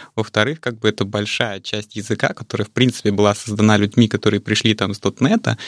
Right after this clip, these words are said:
и не поняли, как писать на этом JavaScript'е, такие, давайте сделаем вот так, как понятно, да, поэтому это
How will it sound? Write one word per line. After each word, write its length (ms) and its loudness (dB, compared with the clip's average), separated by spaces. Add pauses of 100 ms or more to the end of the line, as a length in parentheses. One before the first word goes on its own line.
(120)
и 60 2
не 120 8
поняли, 360 4
как 140 -2
писать 360 -2
на 60 -4
этом 260 0
JavaScript'е, 540 2
такие, 260 -2
давайте 360 2
сделаем 460 0
вот 220 2 (380)
так, 180 -2
как 200 -4
понятно, 500 0
да, 140 4
поэтому 400 2
это 80 -4